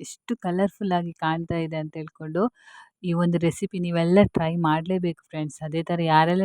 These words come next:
ಟ್ರೈ ಮಾಡ್ತೀರಾ ಅವರೆಲ್ಲರೂ ಹೇಗಾಗಿದೆ ಅಂತ ಹೇಳ್ಕೊಂಡು ಕಾಮೆಂಟ್ ಮಾಡೋದನ್ನು ಮರಿಬೇಡಿ. ಓಕೆನಾ? ಅದೇ ಥರ ನಾನು ಒಂದು ತೆಂಗಿನಕಾಯಿ ತುರಿನ ಮೊದಲೇ ತುರಿದಿಟ್ಬಿಟ್ಟು ಅದಕ್ಕೆ ಸ್ವಲ್ಪ ಅರಿಶಿನ ಹಾಕ್ಬಿಟ್ಟು ಸ್ವಲ್ಪ ಹುರ್ಕೊಂಡಿದ್ದೆ. So ಅದನ್ನ ಇವಾಗ ಇದಕ್ಕೆ ಆ್ಯಡ್ ಮಾಡಿದ್ದೇನೆ. ನೋಡ್ತಾ ಇದ್ದೀರಲ್ಲ, ತೆಂಗಿನ ತುರಿ ಹಾಕಿದ್ಮೇಲೆ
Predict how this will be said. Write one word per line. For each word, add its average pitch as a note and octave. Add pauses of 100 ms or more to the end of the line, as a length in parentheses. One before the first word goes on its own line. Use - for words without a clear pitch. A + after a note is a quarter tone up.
ಟ್ರೈ E3+
ಮಾಡ್ತೀರಾ E3
ಅವರೆಲ್ಲರೂ D#3+
ಹೇಗಾಗಿದೆ E3
ಅಂತ D#3+
ಹೇಳ್ಕೊಂಡು D#3
ಕಾಮೆಂಟ್ D#3+
ಮಾಡೋದನ್ನು D#3
ಮರಿಬೇಡಿ. D3+
ಓಕೆನಾ? D#3
ಅದೇ E3
ಥರ F#3+
ನಾನು F#3+
ಒಂದು F#3
ತೆಂಗಿನಕಾಯಿ F3
ತುರಿನ D#3+
ಮೊದಲೇ E3+
ತುರಿದಿಟ್ಬಿಟ್ಟು E3 (500)
ಅದಕ್ಕೆ F3+
ಸ್ವಲ್ಪ G3
ಅರಿಶಿನ F3+
ಹಾಕ್ಬಿಟ್ಟು E3 (160)
ಸ್ವಲ್ಪ G3
ಹುರ್ಕೊಂಡಿದ್ದೆ. F3 (140)
So -
ಅದನ್ನ G3+
ಇವಾಗ F3
ಇದಕ್ಕೆ E3
ಆ್ಯಡ್ C4+
ಮಾಡಿದ್ದೇನೆ. D3 (120)
ನೋಡ್ತಾ E3+
ಇದ್ದೀರಲ್ಲ, D#3+ (140)
ತೆಂಗಿನ G3
ತುರಿ G3
ಹಾಕಿದ್ಮೇಲೆ E3+